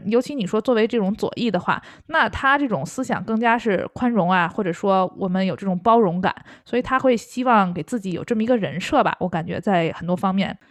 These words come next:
但是我觉得他们不会说明目张胆的，或者说把这个放成很明白的这么说，“啊，我特欢迎非法移民，非法移民没问题。”当然不是这样的，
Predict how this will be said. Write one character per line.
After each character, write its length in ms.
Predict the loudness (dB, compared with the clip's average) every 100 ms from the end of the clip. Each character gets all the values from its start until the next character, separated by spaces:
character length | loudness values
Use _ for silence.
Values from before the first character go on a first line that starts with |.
| _
但 140 | 0
是 60 | 2
我 100 | 2
觉 120 | 2
得 80 | 2
他 120 | 2
们 140 | 2
不 120 | 0 0
会 220 | 2 2
说 300 | 4 4 4
明 140 | 4
目 160 | 2 2
张 200 | 4 2
胆 200 | 2 0
的， 100 | -4
或 120 | -2
者 80 | -2
说 360 | 0 2 2 2 -4 _
把 100 | -2
这 80 | 0
个 100 | 0
放 360 | 0 0 0
成 360 | 0 0 0 -4 _
很 240 | -10 -2 0
明 260 | 0 -2
白 160 | 0 2
的 80 | 2
这 120 | 0
么 180 | -2 -4
说 220 | -2 0 0
，“啊， 60 |
我 120 | -2 -2
特 160 | -4
欢 240 | -2 0 0
迎 300 | 0 0 0
非 140 | -2
法 120 | -2
移 120 | -2
民， 120 | 0 0
非 120 | 2
法 120 | 0
移 120 | 2
民 120 | 0
没 140 | 2 0
问 160 | 0
题。” 180 | -2 -8 0
当 140 | 2
然 100 | 4
不 100 | 4
是 60 | 2
这 140 | 4
样 100 | 2 0
的， 80 | -4